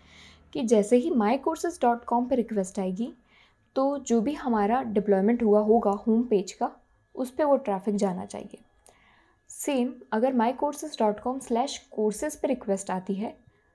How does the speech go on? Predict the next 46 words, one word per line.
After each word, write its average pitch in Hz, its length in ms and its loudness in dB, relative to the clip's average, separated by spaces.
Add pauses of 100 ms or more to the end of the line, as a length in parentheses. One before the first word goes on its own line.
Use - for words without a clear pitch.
(220)
तो 269 60 -6
कोर्सेज 285 440 -2
पेज 233 280 0
पे 226 100 2
रिक्वेस्ट 208 500 -2
जानी 190 280 4
चाहिए, 190 280 -2
यानी 220 240 2
कि 240 140 -8
कोर्सेज 277 420 -6
पेज 202 260 0
का 214 100 0
जो 202 100 2
डिप्लॉयमेंट 185 540 -4
चल 175 100 -4
रहा 180 180 -6
है, 190 60 -10 (340)
वहाँ 208 160 -2
पे 214 100 -2
हमारी 180 280 -2
रिक्वेस्ट 196 480 -10 (100)
जानी 180 240 -6
चाहिए। - 300 -16 (720)
माई 240 200 6
कोर्सेज 330 380 0
डॉट 262 200 4
कॉम 285 180 -2
स्लैश 262 320 -2
ब्लॉग्स 208 400 6
पे 285 120 4
अगर 240 160 6
रिक्वेस्ट 214 420 2
आएगी, 190 260 -4
तो 277 140 -6
जहाँ 208 380 -2
पे 277 60 2
भी 285 140 0
हमारा 247 280 2
ब्लॉग्स 202 400 4
पेज 208 300 0
डिप्लॉय 190 300 2
हुआ 185 200 2
होगा, 175 240 -4
वहाँ 208 480 -6
हमारी 202 280 0
रिक्वेस्ट 202 440 -2